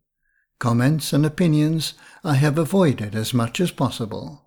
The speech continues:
my object being to give a clear and impartial account of facts,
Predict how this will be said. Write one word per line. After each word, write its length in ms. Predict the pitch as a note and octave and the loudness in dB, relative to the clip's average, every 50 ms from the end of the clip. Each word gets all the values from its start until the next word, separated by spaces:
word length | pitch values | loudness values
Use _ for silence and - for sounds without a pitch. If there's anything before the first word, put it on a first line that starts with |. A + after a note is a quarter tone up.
| _ _ _ _ - | _ _ _ _ -6
my 240 | A#2 A2 A2 A2 A2+ | -4 -4 -2 0 0
object 500 | B2+ D3+ C#3 - B2 A2 G#2+ - _ - | 0 0 0 0 -2 -4 -4 -6 _ 0
being 360 | B2+ C3 C3 C3+ C#3+ D3 D3 | 2 4 4 4 4 4 2
to 100 | - D#3+ | 0 -2
give 220 | D3 D3 D#3+ D3+ F3 | -2 0 0 0 0
a 60 | D#3+ | -2
clear 500 | - - - G3 E3+ D#3+ E3 E3+ F3+ G3+ | -2 -2 0 2 2 2 2 2 0 0
and 200 | - D#3+ D3+ D3 | 0 -2 -2 0
impartial 720 | - G3 G3 F#3 F3 - - F#3+ F#3+ F3+ - - B2+ A2+ | 0 2 2 2 0 0 0 0 0 0 -2 -2 -2 -2
account 420 | A#2 A2+ - B2+ B2 B2+ C3 C3 E3+ | -2 -2 0 0 2 2 0 0 -2
of 120 | E3 C#3+ | -4 -4
facts, 680 | - - - C3+ A2+ A#2 - - - - - - - | -6 -4 -4 -4 -4 -4 -10 -14 -12 -12 -10 -10 -12